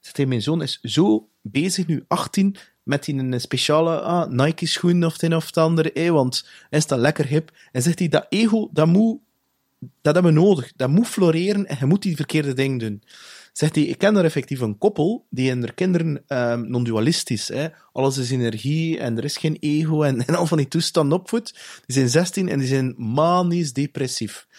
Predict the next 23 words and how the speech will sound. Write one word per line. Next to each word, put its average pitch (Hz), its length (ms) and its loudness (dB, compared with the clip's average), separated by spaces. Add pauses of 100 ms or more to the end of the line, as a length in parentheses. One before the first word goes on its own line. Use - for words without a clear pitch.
(240)
Dus 123 160 -4
zegt 175 200 -2
hij, 196 220 0 (300)
eh, 127 200 -6
je 123 120 -4
moet 160 160 -2 (140)
dat 113 140 -8
kind 175 280 0
ook 147 240 -2
durven 190 420 2
laten, 190 640 2 (420)
ik - 120 -10
ken 156 120 2
in 151 120 4
dat 131 120 4
ego 175 280 2
zitten 160 240 0
en 131 80 2
al 170 140 6
die 175 120 4
rare 151 300 4
dingen 123 300 0
doen. 190 300 2